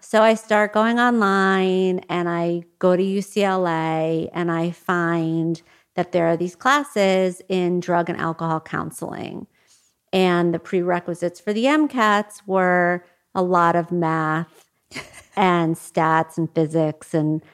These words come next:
Speaker 1: you know, that's why I went to law school. That was
Speaker 2: Right.
Speaker 1: not my area.
Speaker 2: Right.
Speaker 1: I'm like, "Oh, let's take these addiction classes." And so I started, and I'm still working at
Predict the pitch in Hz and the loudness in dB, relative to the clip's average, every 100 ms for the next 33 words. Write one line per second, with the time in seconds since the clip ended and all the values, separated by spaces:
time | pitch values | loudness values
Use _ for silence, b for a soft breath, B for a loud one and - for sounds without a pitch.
0 | b b - 170 156 156 165 - 165 160 | b b -4 -2 -2 -2 -4 -2 -2 0
1 | 160 151 156 165 220 254 - - - 175 | -2 -4 -6 -2 -2 -4 -8 -12 -6 -2
2 | 220 196 180 175 165 - - - - - | 0 2 2 2 -2 -4 -4 -4 -6 2
3 | 254 170 - - _ _ _ 208 214 220 | 2 2 -4 -16 _ _ _ -4 -2 2
4 | 247 233 208 202 208 208 - 233 226 202 | 4 6 6 6 4 2 0 0 0 -2
5 | 180 180 175 - 165 156 - - - - | -2 -2 -4 -2 -4 -6 -10 -12 -12 -12
6 | - - B B B B - 214 208 233 | -16 -20 B B B B -4 -4 2 4
7 | 220 220 - 233 220 269 233 185 185 - | 4 0 -4 0 2 2 2 2 2 0
8 | 226 240 254 - 269 277 240 269 285 220 | 0 2 0 0 0 2 2 0 0 0
9 | 180 180 175 - 185 185 185 | 0 0 -2 -4 -2 0 -2